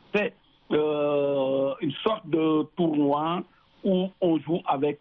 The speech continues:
beaucoup d'équipes, on amène les points, mais ça n'a pas suffi puisque les Lions ont été battus par la Hongrie, la Monténégro.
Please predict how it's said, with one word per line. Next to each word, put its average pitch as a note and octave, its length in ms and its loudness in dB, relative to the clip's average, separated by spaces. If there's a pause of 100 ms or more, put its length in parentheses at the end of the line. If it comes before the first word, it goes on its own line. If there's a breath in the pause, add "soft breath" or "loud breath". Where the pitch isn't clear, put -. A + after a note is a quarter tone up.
beaucoup C#3 360 -4
d'équipes, D#3 380 -2 (240 soft breath)
on D3 320 2
amène F3 240 2
les D#3+ 140 2
points, D#3+ 300 0
mais D3+ 320 2
ça E3+ 80 2
n'a D#3 120 2
pas D#3 180 -2
suffi C#3+ 220 -2
puisque - 300 -4 (360 loud breath)
les C#3 200 0
Lions D3+ 260 0
ont D3+ 100 0
été C#3 180 0
battus C3+ 240 -2
par C3 140 0
la C3+ 200 0
Hongrie, C#3+ 420 2
la C3 160 0
Monténégro. D3 840 0